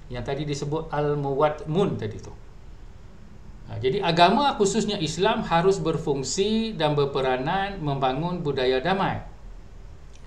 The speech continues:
dan seterusnya menjayakan agenda pembinaan bangsa. Sikap menghargai perbezaan dan kepelbagaian harus dipupuk berasaskan kefahaman terhadap sunnah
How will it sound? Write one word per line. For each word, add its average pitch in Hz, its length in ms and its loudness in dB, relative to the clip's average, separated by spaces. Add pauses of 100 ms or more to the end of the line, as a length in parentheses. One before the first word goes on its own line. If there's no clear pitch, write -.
(260)
dan - 180 2
seterusnya 190 720 2
menjayakan 151 800 0
agenda 214 640 2
pembinaan 156 560 2
bangsa. 120 480 -6 (1300)
Sikap 185 400 2
menghargai 175 800 0 (240)
perbezaan 147 800 2 (240)
dan 117 240 -6
kepelbagaian 165 880 2 (400)
harus 139 240 -2
dipupuk 180 720 2 (160)
berasaskan 165 720 -4
kefahaman 160 640 0
terhadap 156 320 -4
sunnah 247 640 -4